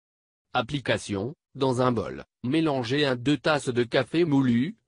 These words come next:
un tasse de sucre blanc et trois quatre tasses d'huile d'olive. Lorsque vous obtenez une pâte homogène,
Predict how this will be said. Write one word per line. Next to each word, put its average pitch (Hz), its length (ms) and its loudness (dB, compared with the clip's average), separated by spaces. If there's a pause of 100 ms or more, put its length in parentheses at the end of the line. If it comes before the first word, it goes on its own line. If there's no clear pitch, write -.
(180)
un 123 120 0
tasse 147 340 -2
de 107 140 -4
sucre 107 440 -4
blanc 123 260 2
et 117 80 0
trois 143 280 0
quatre 147 360 -4
tasses 123 380 -2
d'huile 117 320 -4
d'olive. 98 480 -6 (420)
Lorsque 139 400 0
vous 117 320 2
obtenez 135 460 2
une 143 200 0
pâte 117 300 -2
homogène, 131 600 0